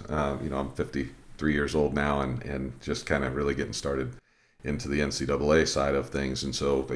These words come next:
you know, I've got those, those, those goals, those lofty goals. And if you're doing that, you're being evaluated.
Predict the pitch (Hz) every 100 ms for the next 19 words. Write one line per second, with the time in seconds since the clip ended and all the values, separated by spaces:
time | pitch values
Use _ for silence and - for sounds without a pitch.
0 | 67 78 71 73 90 80 80 71 - 65
1 | 65 - - 64 62 92 98 78 - 73
2 | 71 73 - 64 73 69 71 67 65 78
3 | 69 117 156 82 65 64 65 - - -
4 | - - 85 85 87 78 67 69 67 65
5 | 64